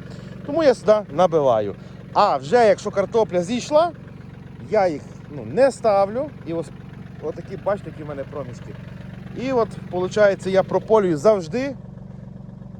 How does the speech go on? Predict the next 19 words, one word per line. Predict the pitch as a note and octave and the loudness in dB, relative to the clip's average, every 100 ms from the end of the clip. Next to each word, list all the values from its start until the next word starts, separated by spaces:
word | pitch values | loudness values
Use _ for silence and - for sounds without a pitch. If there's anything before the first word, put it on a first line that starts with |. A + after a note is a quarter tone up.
| - - | -10 -6
От | - | -4
коли | A#3 A3 | 0 0
картопля | G#3 G3 G#3+ F3+ B2+ | 0 2 2 4 2
зійшла, | G3 C#4+ - E4 D4 | 4 2 4 4 2
все, | - - A#3+ | -6 2 4
я | G#3 | 4
тільки | A3+ G#3+ | 2 -6
прополюю | G#3+ G3+ - G3+ F#3 | -2 -2 2 4 4
ота, | E3+ E3+ D#3 | 4 4 2
як | C3 | 2
є. | A#2+ F#2+ - - - - - A#2 | -4 -6 -8 -14 -16 -16 -14 -6
Дивіться, | B2+ A2+ G2+ G2+ | -4 -4 -4 -6
як | G2 | -4
гарно. | G2 G2 F#2+ E2+ - - - - - - - - - - - - | -2 -2 -6 -10 -14 -14 -14 -14 -14 -14 -14 -14 -14 -14 -14 -8
Ну | B2+ C#3 | -6 -6
супер, | - B3 B2+ A#2 | -2 -2 -2 -2
що | A#2 | -4
тут | A#2+ | -8
сказати. | - A2 G#2 F#2+ F#2 | -6 -2 -2 -2 -6